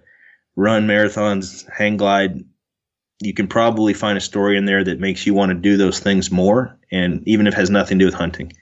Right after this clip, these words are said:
'cause maybe you'll see yourself in those stories as somebody who, you know, wanted to accomplish something and, and were down on your luck and then turned things around. So I think even if you don't hunt, it's, it's possibly a book. Uh, I know it's a book that, that they would enjoy,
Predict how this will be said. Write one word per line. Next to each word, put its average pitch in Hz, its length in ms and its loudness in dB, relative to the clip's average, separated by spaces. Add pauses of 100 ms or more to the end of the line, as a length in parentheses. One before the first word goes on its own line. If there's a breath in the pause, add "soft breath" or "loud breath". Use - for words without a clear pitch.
(380 soft breath)
'cause 92 200 2
maybe 98 220 2
you'll 95 120 4
see 98 180 0
yourself 95 400 2
in 90 60 -2
those 90 160 -2
stories 92 400 2
as 85 160 -2
somebody 95 320 0
who, 90 280 0 (680 soft breath)
you 104 100 2
know, 92 160 4
wanted 98 340 2
to 90 60 0
accomplish 90 460 -2
something 95 420 0
and, 82 220 -4 (100)
and 85 440 -4
were 95 80 -2
down 95 240 2
on 95 80 2
your 90 120 2
luck 90 280 0
and 90 100 -4
then 85 380 -6
turned 92 220 0
things 87 240 -4
around. 85 320 0
So 87 320 -4 (320 loud breath)
I 117 80 0
think 131 220 0
even 123 180 4
if 110 100 -4
you 95 80 -2
don't 104 240 0
hunt, 101 260 -6
it's, - 340 -14
it's 92 120 -18
possibly 98 380 -2
a 95 40 2
book. 98 340 -4
Uh, 85 340 -6
I 107 60 0
know 151 160 4
it's - 120 -2
a 98 40 -6
book 87 280 -6
that, 87 160 -4 (200)
that 92 320 -6
they 101 120 2
would 101 140 2
enjoy, 101 480 2